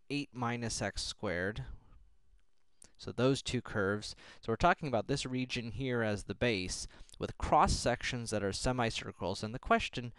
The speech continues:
left, actually left out some information here. So it needs to be the cross sections parallel to the y-axis here.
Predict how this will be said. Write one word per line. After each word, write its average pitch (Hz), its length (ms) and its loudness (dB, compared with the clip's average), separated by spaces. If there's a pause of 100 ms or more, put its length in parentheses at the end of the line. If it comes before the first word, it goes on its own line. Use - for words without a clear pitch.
(300)
left, 123 220 2
actually - 220 -6
left 113 320 0
out 104 180 4
some 101 200 -4
information 101 680 -4
here. 90 280 -4 (280)
So - 140 -2
it 139 40 -2
needs 165 220 -2
to - 80 -12
be 123 100 2
the 113 100 0
cross 113 360 4
sections 101 800 -2 (420)
parallel 117 720 4 (280)
to 98 400 -2 (180)
the 98 120 -4
y-axis 95 920 -2
here. - 220 -8